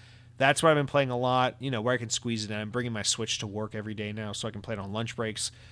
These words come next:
and it's, I'm having a great time with that. And then lastly, Back for Blood is now out. I haven't played it yet. I've only played it during the beta, but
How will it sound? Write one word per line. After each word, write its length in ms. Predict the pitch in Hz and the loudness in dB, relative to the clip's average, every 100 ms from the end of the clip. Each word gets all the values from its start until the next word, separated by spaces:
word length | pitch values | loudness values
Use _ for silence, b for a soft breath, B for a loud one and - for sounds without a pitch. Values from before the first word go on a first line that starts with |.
| B - | B -8
and 240 | 110 104 | -4 -4
it's, 180 | 104 113 | -4 -6
I'm 140 | - 123 | -4 0
having 180 | 147 | 0
a 40 | 123 | 0
great 180 | 113 107 | -2 -4
time 140 | 110 | -6
with 100 | 101 | -6
that. 220 | 98 98 | -6 -6
And 120 | 110 | -6
then 100 | 127 | -4
lastly, 640 | 127 196 220 - 160 139 123 B - | 2 4 4 4 2 2 0 B 6
Back 200 | 175 160 | 6 6
for 120 | 160 | 2
Blood 260 | 143 151 139 | 6 6 6
is 140 | 120 | 0
now 240 | 135 127 107 | 0 0 2
out. 260 | 170 170 135 | 4 4 4
I 80 | |
haven't 220 | 127 147 117 | 2 2 0
played 280 | - 190 | 2 4
it 80 | 190 | 4
yet. 340 | 156 165 165 - | 4 6 6 4
I've 160 | 123 127 | -2 0
only 140 | 139 | 0
played 180 | - 131 | 0 0
it 80 | 123 | 0
during 180 | 120 | -2
the 60 | 107 | -2
beta, 420 | 113 120 123 123 107 | -2 0 2 0 -2
but 240 | 117 110 | -2 -2